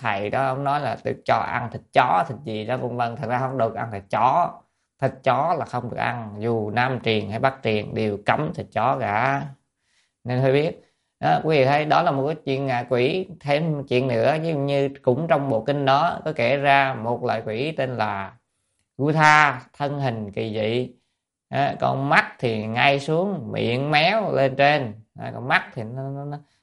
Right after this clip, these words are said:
nó, nó xuống, mà miệng thì méo lên trên. Lông mọc thì bít hết cổ, lùm sát vai, đầu to và sói, tóc bọc lưa thưa hung qu-, hung quanh.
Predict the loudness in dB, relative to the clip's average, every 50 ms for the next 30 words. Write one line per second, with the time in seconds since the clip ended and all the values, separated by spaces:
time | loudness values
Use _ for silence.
0 | _ _ -12 -8 -6 -4 -4 -4 -2 0 2 2 2 2 0 -2 -4 -6 -6 -4
1 | -2 2 4 4 4 4 0 -2 -2 -2 -2 -2 -2 0 2 4 2 2 0 -4
2 | -12 -18 _ _ _ _ _ _ _ _ _ _ _ _ _ _ _ -4 2 4
3 | 4 4 4 2 -4 -4 -4 -4 -4 -2 -2 -2 -2 -4 -6 -6 -6 -6 0 0
4 | 0 0 0 -2 -4 -4 -4 -4 -4 -2 0 2 4 4 4 2 0 -2 -4 -6
5 | -8 -12 -16 -14 -6 -2 -2 0 0 -2 -4 -6 -4 -2 0 -2 -2 -2 0 2
6 | 4 4 4 2 0 -2 -2 2 4 6 6 6 6 4 0 -4 -2 -2 0 0
7 | 0 0 0 -2 -4 -6 -10 -10 -4 0 2 4 4 2 0 -4 -12 -16 _ _
8 | _ _ _ _ _ -2 0 0 0 -2 -2 -2 -2 -2 -2 -4 -2 0 2 2
9 | 2 2 0 0 0 0 2 2 0 0 -2 -4 -4 -4 -4 -4 -6 -6 -6 -8
10 | -8 _ _ -20 -16 -14 -14 -14 _ _ _ _ _ _ -8 -6 -6 -2 2 2
11 | 2 2 2 -2 -10